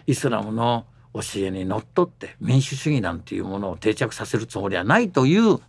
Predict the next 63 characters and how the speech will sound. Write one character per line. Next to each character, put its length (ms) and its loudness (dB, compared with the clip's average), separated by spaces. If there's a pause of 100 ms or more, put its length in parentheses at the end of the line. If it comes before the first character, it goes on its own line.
(180)
導 280 2
者 180 -2
の 220 4
声 320 0
が 240 -2 (380)
テ 100 2
レ 100 2
ビ 120 -4
で 140 0
流 100 -14
さ 80 -8
れ 80 -10
る。 40 -16 (1200)
で、 100 6
そ 140 4
れ 80 2
に 60 0
対 200 4
し 40 -4
て 60 -4
こ 100 -2
の 80 2
二 140 4
十 180 6
年 240 2
前 260 0
と 580 -8
今 200 -2
は 100 -2
違 160 -6 (180)
う 60 4
よ 120 4
っ 80 -6
つ 100 -14
っ 40 -20
て 180 -4
反 260 2
対 200 -2
す 140 -6
る 60 -2
人 180 -2
が 140 -2
当 240 2
然 220 2
多 200 6
く 200 -8
い 40 -14
る。 60 -20 (840)
女 140 6
性 200 6
の 120 4
権 160 4
利 100 4
な 80 -2
ん 60 -10
か 60 -10
認 260 -2
め 100 4
な 140 2
い 120 -4
よ 100 -4
っ 20 -18
て。 60 -20